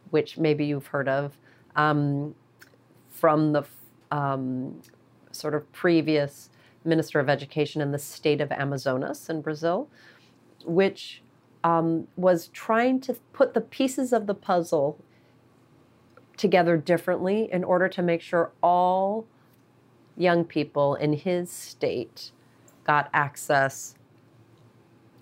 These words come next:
to a high quality education from primary through secondary school.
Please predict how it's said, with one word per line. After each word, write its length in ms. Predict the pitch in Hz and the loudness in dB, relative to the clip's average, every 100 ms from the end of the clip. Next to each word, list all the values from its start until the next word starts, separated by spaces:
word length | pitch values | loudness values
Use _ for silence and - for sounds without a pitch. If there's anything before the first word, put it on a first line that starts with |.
| - _ - | -20 _ -14
to 320 | - 165 147 | 0 4 4
a 60 | 139 | 2
high 220 | - 156 | 2 -2
quality 440 | 156 160 151 147 | 0 2 2 2
education 500 | 143 139 143 147 147 | 0 -2 -6 -6 -6
from 160 | 139 147 | -6 -6
primary 500 | - 156 147 147 143 | -2 -2 0 0 -2
through 200 | 143 139 | -4 -8
secondary 600 | - 120 - 123 - 67 | -6 -10 -10 -14 -14 -16
school. 320 | - - - | -18 -14 -14